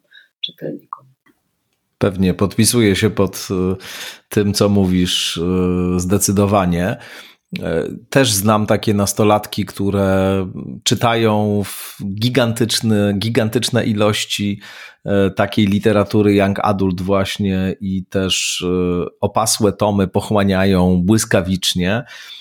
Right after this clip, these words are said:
Speaker 2: E, to faktycznie jest coś, co mnie zawsze jakimś takim optymizmem napawa, kiedy czytam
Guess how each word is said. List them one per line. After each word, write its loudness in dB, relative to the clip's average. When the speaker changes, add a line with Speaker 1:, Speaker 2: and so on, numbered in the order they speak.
Speaker 2:
E, 0
to 4
faktycznie 0
jest 2
coś, 0
co 2
mnie 4
zawsze 4
jakimś 0
takim -2
optymizmem 0
napawa, 0
kiedy -2
czytam -2